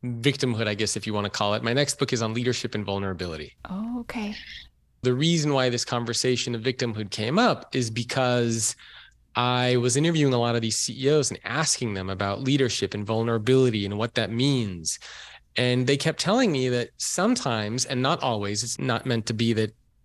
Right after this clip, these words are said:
Speaker 1: all employees are doing this, but sometimes there are employees who might use vulnerability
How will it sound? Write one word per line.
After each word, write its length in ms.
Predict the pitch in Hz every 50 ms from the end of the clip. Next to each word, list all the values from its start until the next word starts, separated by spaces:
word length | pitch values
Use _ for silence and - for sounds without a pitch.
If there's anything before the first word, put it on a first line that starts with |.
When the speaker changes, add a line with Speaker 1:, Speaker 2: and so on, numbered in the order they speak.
| _ -
Speaker 1:
all 220 | 120 131 139 143
employees 480 | 139 131 120 - 135 123 120 117 104 110
are 40 |
doing 300 | 101 101 151 175 165 131 110
this, 180 | 104 104 -
but 160 | - - - -
sometimes 480 | - 185 208 214 - 185 165 147 135
there 200 | 123 135 - -
are 180 | 113 117 135 156
employees 680 | 170 170 - - 101 92 82 80 85 113 151 151 - - - - - - - - _
who 160 | - - 143
might 180 | 147 143 143 104
use 320 | 139 147 170 190 202 185
vulnerability 920 | 156 135 131 127 131 135 135 123 107 110 98 98 98 101 110 120 139 - -